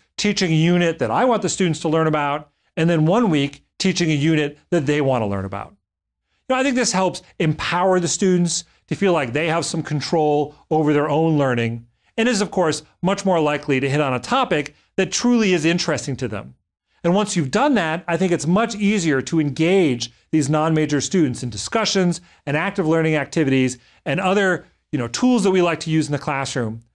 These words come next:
in order to help them learn this material. Please, if you'd like a list of, uh, you know, my ideas or a copy of my syllabus or course schedule,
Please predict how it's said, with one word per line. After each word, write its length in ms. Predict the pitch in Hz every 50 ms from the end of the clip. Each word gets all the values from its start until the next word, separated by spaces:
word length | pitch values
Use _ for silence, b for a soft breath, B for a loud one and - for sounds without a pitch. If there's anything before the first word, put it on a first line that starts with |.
| _ _ _ _ _
in 60 | 156
order 240 | 180 - 151 156 147
to 140 | 131 147 127
help 260 | 113 147 170 165 -
them 160 | - 151 139
learn 220 | 127 123 123 117 113
this 160 | 110 - -
material. 480 | 113 - - 120 107 104 98 101 - _ _ _ _ _ _ _ _ _ _ _ _
Please, 180 | 240 240 185
if 100 | 160 160
you'd 140 | 139 147 135
like 220 | 143 151 185 185 156
a 60 | 135
list 340 | 135 175 185 - - - 143
of, 200 | 123 117 113 139
uh, 300 | 143 117 110 110 110 113
you 100 | 135 147
know, 60 | 143
my 240 | 139 165 202 208 208
ideas 480 | 196 190 165 185 185 180 180 180 180 b b b b b
or 220 | - 147 139 135 123
a 40 | 117
copy 300 | 117 156 170 175 170 190
of 120 | 156 139
my 80 | 135 120
syllabus 500 | 117 - 220 220 214 196 196 190 - -
or 60 | 131
course 320 | - - 196 196 190 -
schedule, 580 | - - 180 156 160 170 175 170 165 165 165